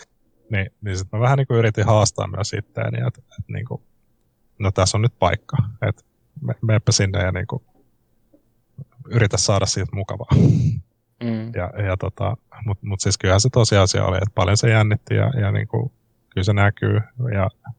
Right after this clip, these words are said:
Speaker 1: ja tota, ei sillä,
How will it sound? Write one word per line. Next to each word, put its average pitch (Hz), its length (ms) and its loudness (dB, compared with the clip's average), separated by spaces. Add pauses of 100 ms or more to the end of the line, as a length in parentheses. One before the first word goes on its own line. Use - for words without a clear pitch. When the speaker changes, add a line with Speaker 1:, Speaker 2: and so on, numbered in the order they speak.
(640)
Speaker 1:
ja 101 100 -4
tota, 98 380 0 (960)
ei 104 140 2
sillä, 95 400 2